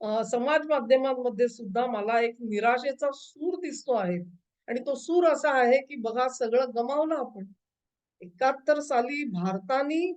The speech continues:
पुढाकार घेतला आणि बांगलादेशला स्वातंत्र्य मिळवून दिलं,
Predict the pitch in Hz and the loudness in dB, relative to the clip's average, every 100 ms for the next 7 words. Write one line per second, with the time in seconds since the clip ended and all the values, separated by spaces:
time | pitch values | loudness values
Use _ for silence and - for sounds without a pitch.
0 | - 240 269 269 277 262 233 233 269 262 | -4 0 0 2 0 2 2 2 0 0
1 | 269 262 247 226 233 233 233 220 240 233 | 0 0 -2 0 0 0 -2 -2 -6 -6
2 | 190 226 220 233 214 196 202 196 180 175 | -6 -6 -4 -4 -4 -4 -6 -6 -4 -6